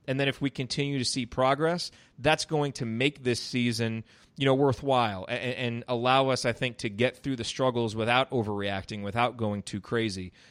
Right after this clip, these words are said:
um, which I think, you know, look, it, that certainly seems like what we're going to need to do, because I don't think, at least based on the first three games, that this team is gonna be able to reach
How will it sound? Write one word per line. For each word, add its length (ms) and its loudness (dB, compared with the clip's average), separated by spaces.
um, 500 -6
which 160 -2
I 80 2
think, 400 -4
you 80 -8
know, 80 -4
look, 280 0
it, 220 -6
that 160 -4
certainly 300 -4
seems 500 -6
like 400 -4
what 260 -2
we're 140 -4
going 280 -2
to 80 -10
need 240 -6
to 80 -6
do, 320 2
because 220 0
I 80 6
don't 400 2
think, 300 2
at 100 -4
least 180 -2
based 220 2
on 80 -4
the 60 -6
first 280 -4
three 120 -6
games, 260 -2
that 120 -8
this 120 -6
team 220 -6
is 100 -6
gonna 180 -4
be 140 -2
able 160 -2
to 160 -10
reach 420 -4